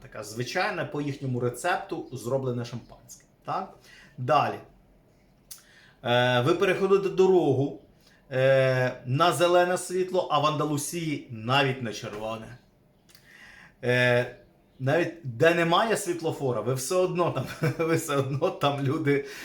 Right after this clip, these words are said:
переходять. І я вже почав так робити. Я в себе вдома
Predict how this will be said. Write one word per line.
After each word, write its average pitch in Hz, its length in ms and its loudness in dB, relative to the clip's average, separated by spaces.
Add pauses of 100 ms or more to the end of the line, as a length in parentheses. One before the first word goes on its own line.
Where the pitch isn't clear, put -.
(160)
переходять. 143 560 2
І 156 100 -2
я 151 120 4
вже 120 200 0
почав 120 340 -8
так - 160 -12
робити. 110 340 -10
Я 151 160 2
в - 100 -4
себе 156 240 -2
вдома 151 540 -2